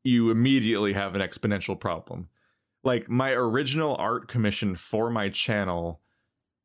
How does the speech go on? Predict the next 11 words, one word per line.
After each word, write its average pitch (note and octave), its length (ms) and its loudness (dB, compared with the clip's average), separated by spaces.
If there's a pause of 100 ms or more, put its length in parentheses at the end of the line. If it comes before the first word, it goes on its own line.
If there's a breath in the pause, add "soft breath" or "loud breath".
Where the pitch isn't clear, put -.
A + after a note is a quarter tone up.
(100)
uh, F#2+ 440 -2
for - 220 -4
the, F#2+ 220 0
uh, F2 400 -2
the G2+ 80 -2
banner F2+ 600 -4 (220 soft breath)
featured A#2+ 640 -2
Miasmata G2+ 1080 0 (380)
in A2 280 0
the G2+ 280 0
email E2 540 -4